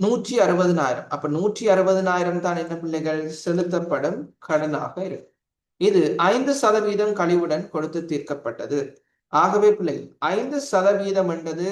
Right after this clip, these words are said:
பெற்ற கழிவாக இருக்கும். செலுத்திய காசு தொண்ணூற்றி ஐந்து சதவீதமாக இருக்கும். அப்ப ஐந்து சதவீதம் கழிவு எட்டாயிரமாக இருக்கும் பிள்ளைகள். ஓகே,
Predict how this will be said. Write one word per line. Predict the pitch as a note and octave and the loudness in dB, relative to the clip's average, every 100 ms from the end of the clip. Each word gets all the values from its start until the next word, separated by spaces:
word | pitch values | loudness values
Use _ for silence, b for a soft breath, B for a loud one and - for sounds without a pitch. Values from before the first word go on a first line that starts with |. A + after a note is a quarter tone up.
| G3+ | -4
பெற்ற | E3 C#3+ G3+ E3+ | -6 -6 -6 -4
கழிவாக | E3 D3+ C#3 C#3 C3 | -4 -2 -2 -4 -10
இருக்கும். | A#2+ - D3+ D#3 E3 - _ _ - - | -14 -8 -8 -8 -14 -20 _ _ -8 0
செலுத்திய | G3+ A3+ A3+ A3 G#3 G3+ | 2 2 0 -2 -2 2
காசு | D#3+ D#3+ E3+ F#3 A#3+ D4+ - _ _ - | 2 2 0 -2 -2 -4 -14 _ _ -2
தொண்ணூற்றி | G3 G3+ G3 G3 F3+ | 0 0 -4 -6 -8
ஐந்து | D#3 D#3 - | -8 -10 -6
சதவீதமாக | C#3+ C#3 C3 B2 A#2 - | -4 -4 -4 -8 -8 -8
இருக்கும். | - - _ _ _ _ _ - | -10 -12 _ _ _ _ _ -4
அப்ப | D3 D#3 | 2 2
ஐந்து | G3 G#3+ G#3 | 2 0 2
சதவீதம் | F#3 E3+ F3 F3 E3+ E3+ E3+ | 2 4 4 2 2 -4 -2
கழிவு | D3+ D#3 E3 G3 G3 - | -2 -2 -4 -4 -4 -4
எட்டாயிரமாக | C#3+ - D#3+ D#3+ D#3 D3 C#3+ D3 C#3 | -4 -2 0 0 0 0 -2 -2 -6
இருக்கும் | C#3 D3 C#3+ | -6 -8 -6
பிள்ளைகள். | C#3+ C#3+ F3 G#3+ - - _ _ _ - | -4 0 0 0 -2 -12 _ _ _ -6
ஓகே, | C#3+ G#3+ | -4 -6